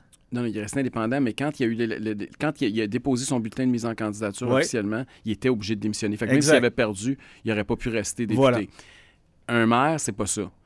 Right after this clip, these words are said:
Speaker 1: Moi, j'ai eu des maires qui se sont présentés pour moi la dernière fois, qui ont pas, qui se, qui ont pas démissionné, puis qui sont restés maires après l'élection parce qu'ils ont perdu. Donc, le, les, les règles sont,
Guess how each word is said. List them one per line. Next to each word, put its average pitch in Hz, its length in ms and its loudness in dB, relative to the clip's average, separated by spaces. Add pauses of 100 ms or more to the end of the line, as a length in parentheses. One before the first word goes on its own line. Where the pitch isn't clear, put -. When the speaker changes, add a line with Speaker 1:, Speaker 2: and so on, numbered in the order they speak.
(100)
Speaker 1:
Moi, 127 120 4
j'ai 120 100 2
eu 113 60 2
des 110 120 2
maires 123 200 2
qui 131 60 -10
se 113 80 -4
sont 104 140 -2
présentés 107 420 -4
pour 110 160 -4
moi 117 160 0
la 117 80 0
dernière 101 240 -4
fois, 113 220 -4 (180)
qui 117 80 -6
ont 98 80 -4
pas, 123 140 -2
qui 101 140 -10
se, 110 120 -4
qui 95 160 -6
ont 95 60 -2
pas 127 120 -4
démissionné, 117 560 -2 (180)
puis - 80 -16
qui - 60 -6
sont 107 140 -2
restés 117 300 -4
maires 117 300 -4
après 107 300 -8
l'élection 113 540 -6
parce 95 160 -8
qu'ils 110 100 -6
ont 90 60 -6
perdu. 95 340 -10 (400)
Donc, 117 240 -2
le, 104 220 2
les, 107 180 -4
les 107 240 -4
règles 123 220 0
sont, 110 140 -4